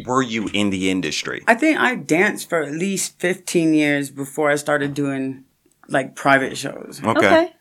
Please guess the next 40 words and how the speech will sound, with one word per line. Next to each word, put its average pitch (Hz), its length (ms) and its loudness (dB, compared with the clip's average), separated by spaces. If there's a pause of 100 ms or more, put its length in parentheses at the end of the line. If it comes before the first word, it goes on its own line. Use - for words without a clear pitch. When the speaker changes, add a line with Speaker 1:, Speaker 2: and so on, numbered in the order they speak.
Speaker 3:
okay. 311 320 -6 (220)
Yeah. 269 160 0
Speaker 1:
Fifteen 269 280 -2
years. 104 380 -2 (220)
Speaker 3:
That's - 280 2
a 427 80 4
Speaker 2:
Yeah, 311 160 6
Speaker 3:
long - 20 4
Speaker 2:
something 247 180 2
Speaker 3:
time. 247 120 2
Speaker 2:
like 311 180 2
that. 147 280 2 (300)
Speaker 3:
Yeah. 247 420 0 (240)
Speaker 2:
I - 80 4
Speaker 3:
What 311 100 12
Speaker 2:
drank 202 220 6
a 156 40 4
lot 151 520 4
Speaker 3:
<laughs> - 40 -2 (840)
We 226 220 6
all 190 80 8
Speaker 2:
during 185 320 8
Speaker 3:
did. 202 240 4
Speaker 2:
that - 0 -
time. 233 680 6
Speaker 3:
<laughs> - 60 -6
Speaker 2:
There's, 226 200 10
I 220 140 8
got, 202 220 6
like, 170 320 0 (180)
Speaker 1:
We 139 240 4
talked - 380 10
about 139 340 8
that. 127 500 8
Speaker 3:
Yeah. 123 80 6
Speaker 1:
Almost 226 540 12
all 185 320 12
of 135 140 8
us 131 220 8
have 135 360 10